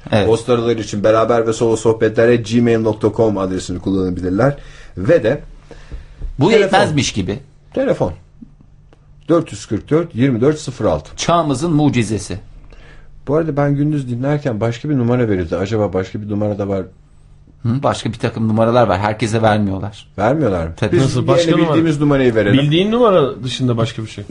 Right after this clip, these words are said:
Speaker 2: Dört yüz kırk dört yirmi dört sıfır altı numaralı telefondan bize ulaşabilir dinleyicilerimiz. Ee,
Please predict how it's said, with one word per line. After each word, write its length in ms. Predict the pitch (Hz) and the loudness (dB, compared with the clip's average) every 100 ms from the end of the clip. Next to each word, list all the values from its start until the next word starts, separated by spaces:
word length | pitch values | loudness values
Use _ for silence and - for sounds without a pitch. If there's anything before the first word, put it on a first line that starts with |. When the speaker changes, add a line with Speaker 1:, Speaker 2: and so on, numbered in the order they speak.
| 113 | 2
Speaker 2:
Dört 260 | 143 151 131 | 4 4 -2
yüz 120 | - | -6
kırk 200 | 117 107 | -6 -2
dört 200 | 131 127 | -2 0
yirmi 180 | 113 110 | -2 2
dört 160 | 113 | 0
sıfır 220 | - - 107 | 0 -2 0
altı 240 | 98 104 | 0 -4
numaralı 320 | 104 95 90 | -4 -4 -4
telefondan 560 | 98 98 95 95 107 101 | -2 -2 -2 -2 -2 -4
bize 140 | 90 | -2
ulaşabilir 540 | 104 92 95 92 95 87 | -2 -2 -2 -4 -4 -4
dinleyicilerimiz. 760 | 90 90 85 90 90 131 131 - - | -4 -4 -4 -4 -2 -2 -4 -14 -20
Ee, 40 | - | -14